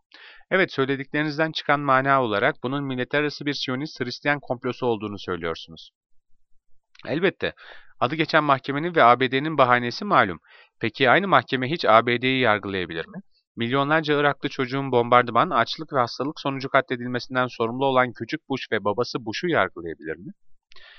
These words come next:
Çok haklısınız kumandan Carlos. Yaklaşık bir saat sonra Sudan Büyükelçisiyle bir görüşme yapacağız. Kendisine iletmemizi istediğiniz bir şey var mı? Adı nedir?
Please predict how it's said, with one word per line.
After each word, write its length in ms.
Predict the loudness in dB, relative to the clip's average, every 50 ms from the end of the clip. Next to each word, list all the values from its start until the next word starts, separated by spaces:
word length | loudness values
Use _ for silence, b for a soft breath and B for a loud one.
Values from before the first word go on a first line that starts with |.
| B B B B B B
Çok 220 | -6 -4 -2 2 4
haklısınız 520 | 4 2 2 -2 -12 -12 -10 -12 -12 -12
kumandan 420 | -6 -2 0 0 2 2 0 -2 -2 -2
Carlos. 340 | -2 -2 -2 -4 -8 -10 -10 -4
Yaklaşık 500 | -2 0 0 0 -2 -4 -4 -6 -8 -10
bir 40 | -4
saat 280 | 0 2 2 2 2
sonra 240 | -2 -4 -4 -4 -4
Sudan 380 | -4 -4 -2 0 2 2 2 0
Büyükelçisiyle 680 | -2 -2 0 0 0 0 -2 -6 -8 -6 -6 -4 -4
bir 60 | -4
görüşme 380 | -2 -2 -2 -2 -4 -4 -4 -4
yapacağız. 380 | -4 -4 -2 -2 -2 -2 -2 -2
Kendisine 400 | -2 -2 -2 -4 -6 -6 -4 -2
iletmemizi 480 | -2 -2 -2 -4 -6 -8 -6 -6 -6
istediğiniz 460 | -6 -6 -6 -8 -8 -6 -8 -8 -8
bir 60 | -8 -6
şey 200 | -4 -2 0 2
var 140 | 2 0
mı? 160 | 0 -2 -8 -12 _ _ _ b b b b b b b b b b _ _ -2
Adı 240 | -2 0 0 0
nedir? 320 | -2 -2 -4 -6 -8 -8